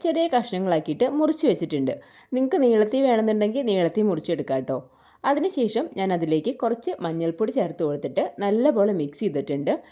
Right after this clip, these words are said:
എന്നിട്ട് കുറച്ച് വെള്ളം ഒഴിച്ച് കൊടുത്തിട്ടുണ്ട്. വളരെ കുറച്ച് വെള്ളം ഒഴിച്ചാൽ മതി. നമ്മുടെ ഈ ബീഫ് വേവിച്ചെടുക്കുമ്പോൾ അതിൻ്റെ നെയ്യും കൂടെ ഉരുകി ഇറങ്ങുന്ന സമയത്ത് നമുക്ക് ആവശ്യമുള്ള വെള്ളമായി കിട്ടും. അതിനുശേഷം നല്ലപോലെ ഈ ബീഫ് ഒന്ന് വേവിച്ചെടുക്കണം. അപ്പോൾ ബീഫ് വേവിച്ചത് ഇനി നമുക്ക് അങ്ങോട്ട്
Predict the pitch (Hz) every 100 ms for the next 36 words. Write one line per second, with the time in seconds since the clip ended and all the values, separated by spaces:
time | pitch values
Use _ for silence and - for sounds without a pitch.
0 | _ - 277 294 370 359 302 - - -
1 | 208 180 202 160 190 170 147 127 143 -
2 | 202 247 339 392 226 - 214 175 156 139
3 | 147 151 135 254 359 180 202 226 196 202
4 | 208 311 220 175 185 202 180 156 160 233
5 | - - - 269 277 254 262 254 262 254
6 | 269 349 - 185 196 233 196 160 185 202
7 | 170 160 160 269 - 247 247 233 202 208
8 | 196 190 185 156 165 135 135 131 190 311
9 | - - _ - 277 311 370 220 208 302
10 | - 175 185 226 180 226 190 170 160 175
11 | 220 170 220 285 147 147 175 151 147 143
12 | 277 _ _ _ _ _ _ - 277 -
13 | 214 208 233 247 392 330 196 180 180 247
14 | - 180 170 160 156 151